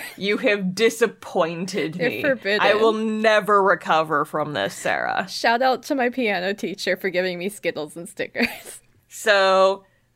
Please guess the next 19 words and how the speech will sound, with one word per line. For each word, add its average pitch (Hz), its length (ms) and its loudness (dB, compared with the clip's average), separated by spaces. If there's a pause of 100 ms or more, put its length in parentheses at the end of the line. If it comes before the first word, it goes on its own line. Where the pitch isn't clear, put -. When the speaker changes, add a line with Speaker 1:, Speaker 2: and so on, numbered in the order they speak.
(200)
Speaker 2:
um, 196 560 2
Arisa 254 560 4
just 226 120 -6
kinda, 262 160 2
like, 214 200 2
gave 226 240 6
up 226 160 4
on 214 120 4
the 220 60 -6
piano 202 380 0
after 196 240 2
a 202 80 0
while. 196 160 6
She 208 140 -8
has, 196 340 2
like, 185 160 0
a 190 60 0
little, 185 300 0
like, 165 460 -2